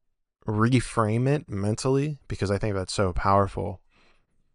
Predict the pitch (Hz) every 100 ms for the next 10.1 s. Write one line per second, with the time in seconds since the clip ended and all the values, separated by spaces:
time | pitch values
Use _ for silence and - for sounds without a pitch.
0 | _ _ _ _ _ _ _ _ _ _
1 | _ _ _ _ _ _ _ - 120 -
2 | 127 117 - _ _ 120 127 131 143 135
3 | 127 107 - - - - - 117 113 -
4 | - - - _ _ _ _ _ _ _
5 | _ _ _ _ _ _ _ _ 123 120
6 | 113 113 110 107 104 _ _ _ _ _
7 | _ _ _ _ - 101 101 98 95 95
8 | - - _ _ _ _ _ - 101 107
9 | 104 - - 101 104 101 104 107 104 104
10 | 92